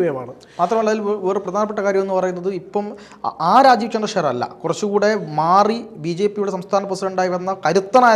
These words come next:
Speaker 2: രാജീവ് ചന്ദ്രശേഖറാണ് ഇപ്പോൾ ഉള്ളത്.
Speaker 1: അന്ന് മണ്ഡലത്തിലേക്ക് ഈ ബി ജെ പി അവതരിപ്പിക്കുന്ന ഘട്ടത്തിൽ രാജീവ് ചന്ദ്രശേഖറിന് മലയാളം വൃത്തിക്ക് സംസാരിക്കാൻ അറിയില്ല.
Speaker 2: ഉം.
Speaker 1: ആ, അതിൻ്റെ ഒരു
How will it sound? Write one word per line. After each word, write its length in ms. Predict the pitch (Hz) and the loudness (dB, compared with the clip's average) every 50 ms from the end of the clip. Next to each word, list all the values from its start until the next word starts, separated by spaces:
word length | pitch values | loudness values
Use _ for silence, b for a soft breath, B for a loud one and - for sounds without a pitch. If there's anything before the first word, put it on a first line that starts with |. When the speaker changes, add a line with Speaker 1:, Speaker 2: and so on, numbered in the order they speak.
| 202 | 4
Speaker 2:
രാജീവ് 140 | 185 180 165 160 | 2 0 -2 -4
ചന്ദ്രശേഖറാണ് 400 | 143 131 - 139 131 131 127 123 | -8 -8 -6 -6 -4 -4 -6 -8
ഇപ്പോൾ 160 | - - 131 110 | -8 -6 -6 -6
ഉള്ളത്. 180 | 101 90 B B B B B B B B - 214 | -8 -10 B B B B B B B B -4 -2
Speaker 1:
അന്ന് 180 | 220 240 277 285 269 240 | 0 4 4 4 6 4
മണ്ഡലത്തിലേക്ക് 600 | 233 226 233 240 240 240 247 247 233 233 247 247 240 240 240 247 226 220 214 | 4 2 2 0 0 0 0 0 0 2 2 4 4 4 2 2 0 0 0
ഈ 100 | 214 214 208 202 180 | 2 0 0 -2 -2
ബി 60 | 185 208 190 | -2 -2 -2
ജെ 60 | 214 208 | -2 -2
പി 80 | 226 214 202 | 0 0 0
അവതരിപ്പിക്കുന്ന 500 | 180 190 185 196 190 185 202 208 190 196 190 190 | 2 0 0 -2 -2 -2 -2 -2 -2 -2 -2 -2
ഘട്ടത്തിൽ 300 | 165 170 160 160 160 151 151 151 170 170 | -2 -4 -6 -6 -4 -4 -4 -4 -4 -6
രാജീവ് 240 | 160 165 175 175 170 190 | -6 -6 -6 -6 -6 -4
ചന്ദ്രശേഖറിന് 500 | 175 175 175 170 - 190 170 165 175 175 165 | -4 -6 -6 -6 -6 -6 -6 -4 -4 -4 -4
മലയാളം 340 | 160 165 165 165 175 180 175 175 B B B B B _ | -4 -4 -4 -4 -4 -4 -6 -10 B B B B B _
വൃത്തിക്ക് 280 | 160 156 - 160 170 160 185 | -10 -8 -6 -6 -4 -4 -6
സംസാരിക്കാൻ 400 | 151 - - 160 156 165 165 151 143 | -6 -6 -6 -6 -4 -4 -4 -4 -4
അറിയില്ല. 280 | 143 151 147 120 107 104 101 - _ _ - 147 | -4 -4 -6 -6 -8 -12 -14 -18 _ _ -16 -14
Speaker 2:
ഉം. 80 | 131 120 113 110 B B B B B _ - | -14 -14 -16 -18 B B B B B _ -14
Speaker 1:
ആ, 60 | - - - - 147 - - _ - 190 | -14 -12 -12 -12 -14 -14 -12 _ -6 -4
അതിൻ്റെ 300 | 190 233 226 226 254 247 233 | -4 -4 -2 0 2 2 4
ഒരു 120 | 226 240 | 4 4